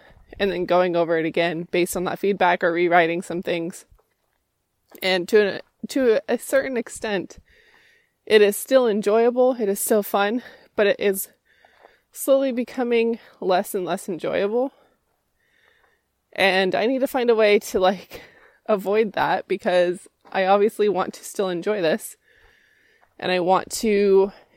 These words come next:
enjoy writing, like, this series, and I want to just enjoy this craft. But with a full-time business,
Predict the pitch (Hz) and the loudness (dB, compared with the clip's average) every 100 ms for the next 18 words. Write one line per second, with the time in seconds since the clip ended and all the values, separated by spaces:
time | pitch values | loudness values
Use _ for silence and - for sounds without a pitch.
0 | _ - 208 208 208 196 185 180 196 202 | _ -2 0 4 6 6 6 6 6 4
1 | 196 190 175 - 185 - - 277 254 247 | 2 0 -2 0 -2 -2 -4 0 0 0
2 | 240 233 202 196 190 208 - - 226 254 | 0 -2 -2 0 0 -2 -4 -6 -2 -2
3 | 247 - - - - - 220 208 202 185 | -2 -8 -12 -18 -12 -2 -2 2 2 2
4 | 180 - - 285 214 196 - - - - | -2 -6 -4 0 2 0 -4 -18 -20 -20
5 | - - - - - - - - - - | -20 -18 -18 -20 -20 -18 -18 -18 -14 -14
6 | - - - - - - - - - - | -14 -16 -20 -20 -20 -20 -20 -20 -20 -20
7 | - - - - 196 - - 202 202 185 | -20 -20 -12 -2 -2 -2 -12 -2 -2 -2
8 | 175 - 240 240 - 226 208 202 180 185 | -6 0 2 2 2 0 0 0 -2 -2
9 | 190 180 208 - - | -2 -2 -4 -10 -14